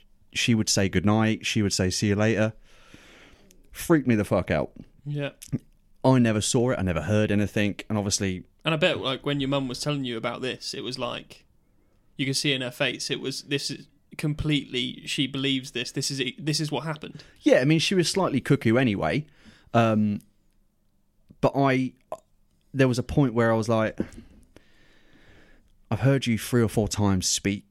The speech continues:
Speaker 1: now," you know, 'cause it was a house that was, they were, they were quite thin walls, so you could hear anything being spoken, and I was a bit like, "All right, that's a bit freaky." And I remember one night, actually, I was in the house alone,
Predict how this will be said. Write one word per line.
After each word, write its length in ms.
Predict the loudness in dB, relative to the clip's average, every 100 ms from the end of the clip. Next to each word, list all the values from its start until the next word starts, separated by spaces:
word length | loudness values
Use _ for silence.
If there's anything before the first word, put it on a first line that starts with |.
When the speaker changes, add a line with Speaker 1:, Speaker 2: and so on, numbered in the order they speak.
| -6
Speaker 1:
now," 240 | -6 -8 -12 _ _ _ _ _ _ _ -20 _ _ _
you 120 | -4
know, 160 | 0 0
'cause 160 | -2 -2
it 40 |
was 100 | -2
a 60 | -2
house 280 | -2 -2
that 80 | -4
was, 100 | -6
they 60 | -4
were, 80 | -6
they 100 | -8
were 80 |
quite 260 | -8 -6 -6
thin 360 | -4 -2 -2 0
walls, 320 | -2 -2 -6
so 80 | -4
you 180 | -4
could 280 | -4 -4 -4
hear 280 | -2 -2 -2 -2
anything 440 | -2 -2 -4 -10 -8
being 240 | -6 -6
spoken, 500 | -4 -4 -4 -4 -6
and 80 | -2
I 60 |
was 180 | -2 -4 -8
a 40 |
bit 180 | -8 -6
like, 200 | -4 -6 -10 -20 -20 _ _ -20 -20 _ _ -4
"All 100 | -2
right, 140 | 0
that's 160 | 0 -2
a 40 |
bit 140 | -2 -4
freaky." 460 | -6 -6 -6 -8 -2
And 80 | 2
I 60 | 4
remember 300 | 4 2 2
one 200 | 2 2
night, 160 | 0
actually, 220 | -2 -4 0
I 20 |
was 60 |
in 80 | 0
the 60 | 0
house 260 | 0 -2
alone, 400 | 0 0 0 -2